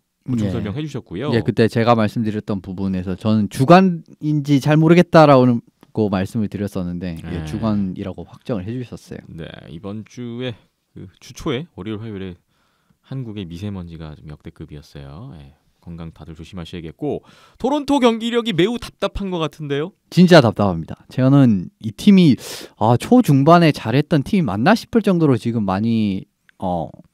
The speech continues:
Speaker 2: 흐름이 둔화되어 있다라고 말씀드릴 수 있고, 그 둔화의 시작은 안데르센 선수가 부상해서 이제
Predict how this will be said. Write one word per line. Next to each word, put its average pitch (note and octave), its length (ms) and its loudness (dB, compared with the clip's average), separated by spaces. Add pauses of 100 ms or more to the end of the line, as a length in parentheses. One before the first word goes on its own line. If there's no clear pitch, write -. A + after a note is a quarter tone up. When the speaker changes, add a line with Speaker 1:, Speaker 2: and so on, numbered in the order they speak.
(100)
Speaker 2:
흐름이 F3 720 4 (220)
둔화되어 E3+ 500 6
있다라고 B2 360 0
말씀드릴 F#2+ 520 -2
수 - 100 -12
있고, - 240 -2
그 C#3 240 6
둔화의 B2 380 4
시작은 D#3 440 2 (420)
안데르센 D#3+ 500 6
선수가 B2+ 320 2
부상해서 G#2+ 580 0
이제 E2+ 300 -6